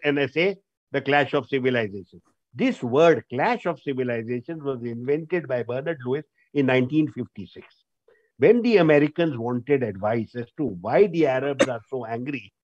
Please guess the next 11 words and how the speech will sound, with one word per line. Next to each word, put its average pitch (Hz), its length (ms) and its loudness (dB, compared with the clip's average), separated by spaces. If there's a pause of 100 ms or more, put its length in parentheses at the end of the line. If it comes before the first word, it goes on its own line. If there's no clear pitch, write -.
(240)
with 131 160 0
regard 127 420 4
to 135 100 -4
the 123 160 0
invasion 127 440 0
of 117 140 -8
nineteen 120 640 -6
fifty-six, 117 720 -10 (400)
Bernard 165 480 6
Lewis 131 340 2
said, 110 280 -2